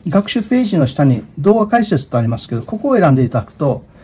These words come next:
こういうカテゴリー別にですね、動画が作られております。一番、筆記用具についてだとか、二番、正しいペンの持ち方とかですね。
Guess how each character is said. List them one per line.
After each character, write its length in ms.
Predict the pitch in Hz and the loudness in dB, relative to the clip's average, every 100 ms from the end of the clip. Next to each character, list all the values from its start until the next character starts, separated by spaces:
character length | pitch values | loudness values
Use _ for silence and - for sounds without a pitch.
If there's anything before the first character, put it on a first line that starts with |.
| - - - _ - _ - | -20 -20 -20 _ -20 _ -8
こ 120 | - | 0
う 40 | |
い 20 | 147 | 0
う 20 | |
カ 220 | - - | 0 -6
テ 160 | - 214 | -2 0
ゴ 160 | 202 | 2
リ 160 | 202 202 | 2 2
ー 20 | |
別 240 | 185 185 202 | 0 0 0
に 80 | |
で 100 | 180 | 0
す 140 | 131 117 | 0 -2
ね、 220 | 110 - - - | -4 -6 -20 -6
動 260 | 147 165 156 | 0 0 2
画 120 | 156 | 0
が 60 | |
作 160 | - 160 | 0 0
ら 80 | 143 | 0
れ 60 | |
て 60 | 139 | 2
お 40 | |
り 60 | 123 | 2
ま 100 | 127 | 0
す。 260 | - - - - - - - - | -2 -14 -20 -20 -20 -20 -20 -12
一 200 | 147 131 | -8 -2
番、 260 | 185 139 - - - _ - _ _ | 2 2 0 -12 -20 _ -20 _ _
筆 160 | - 185 | -6 -6
記 160 | - 196 | 0 4
用 120 | 202 | 6
具 120 | 170 | 6
に 80 | 135 | 2
つ 120 | - | 2
い 80 | 127 | -2
て 120 | 123 | -2
だ 100 | 107 | -4
と 120 | - | -8
か、 120 | 104 | -2
二 120 | 135 165 | 0 2
番、 220 | 131 - - - - | 2 0 -14 -20 -16
正 280 | - 196 202 | 0 0 0
し 220 | - 202 | -2 -2
い 40 | |
ペ 180 | - 180 | -2 -2
ン 100 | 165 | 0
の 100 | 135 | 0
持 140 | 113 107 | 0 -4
ち 120 | - | -6
方 220 | 117 127 | -8 -8
と 100 | - | -10
か 100 | 131 | -16
で 80 | 123 | -16
す 100 | - | -10
ね。 160 | 156 | -10